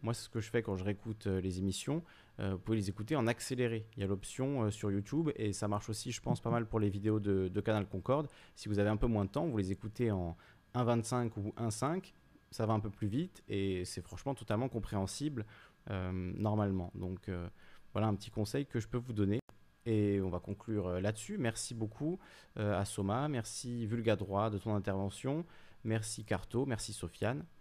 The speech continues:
Je vous souhaite, euh, une bonne nuit et je vous donne rendez-vous lundi prochain en direct à vingt et une heures,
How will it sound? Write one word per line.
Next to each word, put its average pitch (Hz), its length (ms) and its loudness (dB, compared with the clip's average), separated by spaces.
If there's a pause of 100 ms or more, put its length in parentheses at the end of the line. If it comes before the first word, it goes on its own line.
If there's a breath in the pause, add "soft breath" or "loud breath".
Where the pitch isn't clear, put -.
(300 soft breath)
Je - 80 -12
vous 110 60 -4
souhaite, 110 380 -2
euh, 95 180 2 (320)
une 170 200 4
bonne 107 280 4
nuit 92 240 -2 (640)
et 104 100 0
je 95 100 -2
vous 101 80 -4
donne 98 120 4
rendez-vous 95 560 0 (600)
lundi 151 340 0
prochain 104 480 -4 (160)
en 139 120 0
direct 110 420 0
à 131 80 0
vingt 135 180 0
et 120 40 0
une 98 120 2
heures, 92 160 -2